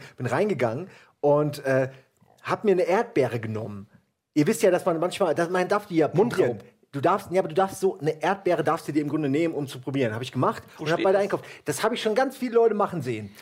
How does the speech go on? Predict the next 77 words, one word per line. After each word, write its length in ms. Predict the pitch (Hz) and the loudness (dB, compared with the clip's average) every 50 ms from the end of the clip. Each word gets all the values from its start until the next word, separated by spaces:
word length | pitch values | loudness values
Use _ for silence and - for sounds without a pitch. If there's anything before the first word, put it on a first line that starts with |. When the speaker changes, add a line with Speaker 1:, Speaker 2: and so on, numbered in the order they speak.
| - - - | -18 -6 -4
Speaker 1:
Und 80 | 156 | 0
Speaker 2:
Aber 100 | 175 220 | 2 2
Speaker 1:
manchmal 220 | 247 233 247 240 226 | 2 4 2 2 2
Speaker 2:
das 40 | |
Speaker 1:
haben 60 | 220 208 | 4 4
die 60 | 214 | 4
Speaker 2:
ist 20 | |
eher 40 | 208 | 6
Speaker 1:
da 40 | 208 | 6
Speaker 2:
so 60 | 190 | 6
Speaker 1:
die 60 | 190 175 | 4 4
Speaker 2:
ein 20 | 233 | 4
Speaker 1:
kleinen 160 | 262 240 247 | 4 4 4
Speaker 2:
Gentleman 240 | 277 277 220 180 165 - | 2 2 2 4 4 4
Speaker 1:
Tellerchen. 220 | 247 214 147 147 | 4 4 4 4
Speaker 2:
Agreement, 200 | 233 135 123 123 | 2 2 0 0
glaub 240 | 123 123 117 113 110 | 0 0 0 0 -2
ich. 60 | 107 | 0
Speaker 1:
Ja, 180 | - 285 339 339 | 2 4 4 4
ist 100 | 320 330 | 2 0
ein 40 | 285 | 0
Gentleman 360 | 233 277 269 254 262 262 254 | 2 2 4 4 2 2 0
Agreement. 460 | 240 196 202 262 294 285 285 277 285 - - - - | 0 0 0 0 2 2 2 2 0 -4 -14 -18 -2
Ich 100 | - 240 | 0 0
hab 120 | 240 247 | 0 0
mir 60 | 254 240 | -2 -4
das 160 | 233 - - | -4 -4 -4
mit 160 | 220 214 - | -6 -4 2
mir 140 | 240 220 170 | 2 4 6
selbst, 280 | 156 190 220 220 - 208 | 6 6 6 4 4 0
hab 100 | 208 185 | -2 0
ich 80 | - | -2
dieses 200 | 202 185 170 175 | -4 -4 -2 -2
Agreement 360 | 151 165 196 196 196 170 - | -2 -2 -2 0 0 -2 -2
gemacht, 280 | - 156 180 190 - - | 0 0 0 -2 0 -2
dass 80 | 185 160 | -4 -2
ich 40 | - | 0
die 80 | 175 | 0
Erdbeere 300 | 156 156 156 - 143 120 | 0 0 2 0 0 0
haben 160 | 117 113 117 113 | 0 0 -2 -4
darf. 120 | 107 - - - - - _ _ _ _ - | -4 -6 -10 -18 -20 -20 _ _ _ _ 0
Ey, 160 | - 165 160 | 2 2 4
die 100 | 151 160 | 4 4
haben 120 | 160 180 196 | 2 2 0
mich 120 | 190 - | -2 -2
fucking 300 | - 208 196 - 202 190 - | -4 -4 -4 -2 -4 -4 -2
eingesperrt 560 | 160 180 196 180 - - - 139 120 - - | 0 0 0 -2 -2 -2 0 0 0 -2 -2
quasi. 200 | - 135 123 - - | -2 0 2 2 2
Speaker 2:
<laughs> 40 | - 403 - - - - - - 453 - - - 403 - - - | 2 2 2 2 0 0 0 -2 -2 0 0 -2 -2 -2 0 2
Speaker 1:
Also, 60 | 330 | 4
Speaker 2:
Wegen 60 | - | 4
Speaker 1:
an 60 | 277 | 6
Speaker 2:
der 100 | 269 - 294 | 6 6 6
Speaker 1:
der 100 | 381 - | 4 4
Kasse 180 | 240 262 247 202 | 4 4 4 4
Speaker 2:
Erdbeere. 220 | 269 262 196 - | 4 4 4 4
Speaker 1:
kam 200 | 220 247 262 254 | 4 4 4 4
jemand, 380 | 269 262 247 269 269 254 - 180 | 4 4 4 4 4 2 4 4
ja, 200 | 170 170 190 190 - - 190 202 202 196 | 4 4 4 2 0 -6 -6 0 4 4
und, 260 | 185 180 190 - - | 4 4 2 0 0
und 140 | 185 170 175 | 2 4 4
der 80 | 165 | 4
Chef 260 | 165 - 254 294 - | 4 2 0 -2 -2
vom, 160 | - 285 269 202 202 | -2 -4 -4 -4 -6
ich 80 | - - | -6 -6
saß 200 | 226 233 - 285 | -6 -4 -2 0
am 80 | 247 | 2
Ende 260 | 240 254 277 262 - - - _ _ _ | 2 2 0 -2 -6 -10 -16 _ _ _
bei, 140 | 254 269 330 | 2 2 2
mit 280 | 285 285 320 311 - | 2 0 -2 -2 0
meinem 160 | - - 269 - | 0 -2 -2 -2
Vater 260 | - - 311 311 220 - | -4 -2 0 0 2 2
bei 120 | 214 226 | 0 0
dem 160 | 233 226 190 | -2 -4 -4
Oberchef 460 | - 247 - 220 220 - - 233 220 | -4 -2 0 0 0 0 0 0 0
von 100 | - 240 | 0 -4
diesem 240 | 220 214 214 240 214 | -6 -6 -8 -10 -10